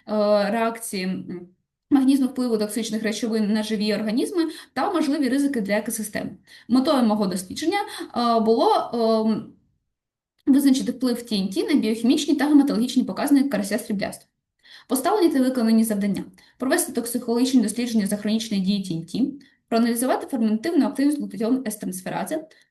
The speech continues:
оцінити рівень перекисного окиснення ліпідів в тканинах і органах карася сріблястого, визначити зміни морфологічних показників еритроцитів карася за умови впливу Т Н Т. А, необхідність аналізу тротилу. М,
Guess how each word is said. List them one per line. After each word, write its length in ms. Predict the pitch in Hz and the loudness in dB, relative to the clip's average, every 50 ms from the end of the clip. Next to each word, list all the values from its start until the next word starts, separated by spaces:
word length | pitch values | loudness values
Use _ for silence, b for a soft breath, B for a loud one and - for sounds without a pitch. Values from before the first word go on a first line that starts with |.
| _ _ _ | _ _ _
оцінити 380 | - 226 - - 302 302 - - | -6 -4 0 0 0 0 2 2
рівень 260 | 269 285 277 254 254 | 2 4 4 4 4
перекисного 520 | 262 226 233 233 - 247 - 233 202 202 196 | 4 2 0 -2 -2 -2 -2 -2 -2 -2 -2
окиснення 380 | 208 214 - - 214 196 185 | -4 -4 -4 -2 -2 -2 -2
ліпідів 340 | 185 185 175 170 - 262 262 | -2 -4 -6 -6 -6 -6 -6
в 40 | - | -8
тканинах 460 | - - 285 262 269 269 262 262 269 | -8 -2 2 2 2 4 2 0 -2
і 40 | 277 | -2
органах 380 | 254 254 262 269 247 254 262 | -2 -2 0 0 -2 -2 -4
карася 300 | - 247 226 254 - 226 | -4 -6 -6 -6 -6 -6
сріблястого, 600 | 226 - 233 220 220 214 254 - - 247 220 226 B B B B B B | -6 -6 -6 -4 -2 -2 -4 -4 -4 -4 -4 -4 B B B B B B
визначити 460 | - 254 370 427 415 - 311 233 233 | -6 -4 -4 -4 -4 -4 -4 -4 -2
зміни 280 | 226 233 240 294 349 339 | 0 2 2 2 2 2
морфологічних 600 | 269 226 - - 202 220 247 247 - 254 226 - | 2 2 0 -2 -2 -2 -2 -2 -4 -6 -8 -8
показників 560 | - 254 - 202 196 196 185 185 175 170 - | -8 -6 -6 -4 -4 -4 -4 -6 -8 -8 -8
еритроцитів 600 | 180 175 175 - 175 170 - 320 339 427 427 427 | -8 -8 -8 -8 -10 -10 -8 -6 -6 -6 -8 -6
карася 400 | - 233 196 190 185 277 285 415 294 | -6 -6 -6 -6 -4 -4 -4 -4 -4
за 60 | 254 | -2
умови 300 | 208 196 214 233 226 220 | -2 -2 -2 -2 -4 -6
впливу 260 | - 269 285 320 302 277 | -4 -6 -4 -2 -4 -4
Т 140 | - - | -4 -4
Н 140 | 208 196 190 | -4 -4 -4
Т. 140 | 190 - - - - _ _ _ _ _ _ _ _ _ _ _ _ _ _ _ _ _ _ _ _ _ _ _ | -6 -8 -12 -16 -16 _ _ _ _ _ _ _ _ _ _ _ _ _ _ _ _ _ _ _ _ _ _ _
А, 280 | - 233 233 233 226 226 | -6 -4 -2 -2 0 2
необхідність 560 | 240 254 240 254 - 415 - 494 427 - - | 2 2 2 0 -2 -6 -8 -8 -8 -4 -2
аналізу 340 | 247 269 294 302 294 254 - | 0 2 2 4 2 2 0
тротилу. 400 | - 220 226 226 - - - - _ _ _ _ _ _ - | -2 -6 -8 -8 -10 -14 -14 -18 _ _ _ _ _ _ -6
М, 320 | 214 220 220 214 202 202 | -4 -2 -2 -2 -4 -8